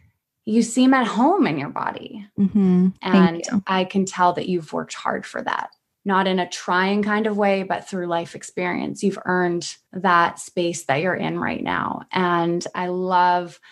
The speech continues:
Speaker 1: watching you support and help other women. And I know you sharing your story will have other people reflecting and, and thinking about their relationship with everything from alcohol to movement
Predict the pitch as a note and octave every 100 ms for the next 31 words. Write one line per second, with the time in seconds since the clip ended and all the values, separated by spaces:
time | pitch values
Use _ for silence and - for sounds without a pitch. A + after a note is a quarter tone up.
0 | - _ _ _ G3+ A3 C#4+ C#4 A#3+ A3
1 | G#3 G3+ G3+ - - - G#3+ G#3 A#3 A3
2 | G#3+ G3+ F#3+ - G3+ G3 G#3 G#3+ G3+ G3+
3 | G3 F#3+ F#3 F#3 F#3+ F#3 F3+ F#3 F3+ F3
4 | F3 F3+ G3 G3 G3 - F#3+ F#3+ F#3 F3+
5 | - - F#3 F3+ F3+ F#3 F3+ _ _ G#3
6 | F#3+ A3+ C4+ D4 A3 F#3+ F#3 F#3 F#3 F#3+
7 | F#3 F3+ F3 - F#3 - F#3+ F#3+ F#3+ F#3
8 | F3+ - - - - - G3+ G#3 A3 A#3
9 | A#3+ G#3+ G3+ F#3 F#3 F#3 - _ _ _
10 | - A3+ B3 B3 A3 G#3 G3+ G3 G3+ F#3+
11 | F#3 G#3 G#3 - G#3+ A#3 C#4+ B3 G#3+ G3
12 | G3 G3 F#3+ F3+ F3+ - A#3+ B3 B3 A#3
13 | A3+ A3 A3 F#3+ F#3+ G3+ G#3 G3+ F#3+ F#3
14 | C#3